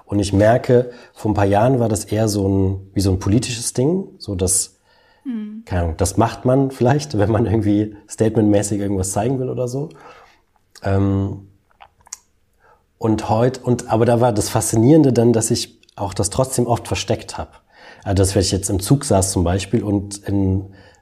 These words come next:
Speaker 1: in so einem Vierersitz saß und gemerkt hab, mein Gegenüber, meistens Männer, die ich als, oder Leute, die ich als Männer gelesen hab, ähm,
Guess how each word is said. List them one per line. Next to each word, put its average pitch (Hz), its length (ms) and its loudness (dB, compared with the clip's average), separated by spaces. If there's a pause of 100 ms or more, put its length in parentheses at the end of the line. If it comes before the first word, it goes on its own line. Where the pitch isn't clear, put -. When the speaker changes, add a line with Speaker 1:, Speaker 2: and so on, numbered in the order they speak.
(140)
Speaker 1:
in - 320 -4
so 104 80 4
einem 98 80 4
Vierersitz 113 520 4
saß 113 280 0
und 104 140 -2
gemerkt 104 300 0
hab, 104 120 -4
mein 98 180 0
Gegenüber, 110 760 0
meistens 101 440 -2
Männer, 104 380 2
die 101 80 -2
ich 90 100 -4
als, 92 120 -6
oder 85 140 -4
Leute, 85 200 -2
die 90 40 -4
ich 87 60 -2
als 92 140 -4
Männer 98 160 2
gelesen 98 280 0
hab, 117 220 0 (480)
ähm, 90 420 2